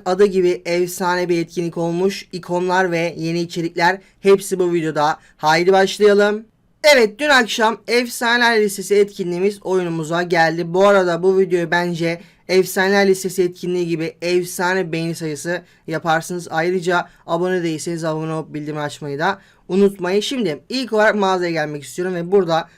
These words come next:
sınırlı teklif bölümüne geleyim ve geldik buraya. Gördüğünüz gibi en başta burada toz zamanında açtığımız ve harbiden de güzel paketler olan bu A B C hoş geldin paketleri, teklifleri tekrardan bu etkinlikle beraber geri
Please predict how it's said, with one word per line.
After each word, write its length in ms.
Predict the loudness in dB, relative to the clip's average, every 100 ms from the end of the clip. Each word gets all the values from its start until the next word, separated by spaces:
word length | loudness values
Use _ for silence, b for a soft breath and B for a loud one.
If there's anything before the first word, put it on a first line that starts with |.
| b
sınırlı 320 | -2 2 4
teklif 320 | 2 -4 -8 -8
bölümüne 320 | -6 -4 -6
geleyim 500 | -4 -4 -2 -4 -6
ve 200 | -6 -8 b b
geldik 460 | 2 4 4 -2 -4
buraya. 220 | -4 -4
Gördüğünüz 480 | -2 0 2 0 -2
gibi 140 | -4
en 220 | -2 0
başta 340 | 0 -4 -6 -8
burada 340 | -4 -2 -4 b b -2
toz 260 | 0 0
zamanında 460 | 0 -2 -2 -2 -4
açtığımız 540 | -6 -8 -10 -8 -6
ve 220 | -4 -4 -6 b b
harbiden 440 | 2 2 2 -4
de 60 | -4
güzel 360 | -4 -2 -2
paketler 360 | -2 -8 -8 -6
olan 260 | -4 -4 -4
bu 160 | -6
A 260 | -2 0 0
B 180 | 0 -2
C 300 | -2 -2 -4 b b
hoş 300 | 0 0 0
geldin 280 | -2 -2 -6
paketleri, 500 | -10 -10 -8 -6 -6
teklifleri 680 | -10 -12 -12 -6 -4 -6 b b -2
tekrardan 540 | -2 -2 -4 -2 -2
bu 100 | 0
etkinlikle 380 | -2 -4 -8 -4
beraber 400 | -4 0 0 -2 b b b
geri 380 | 4 6 6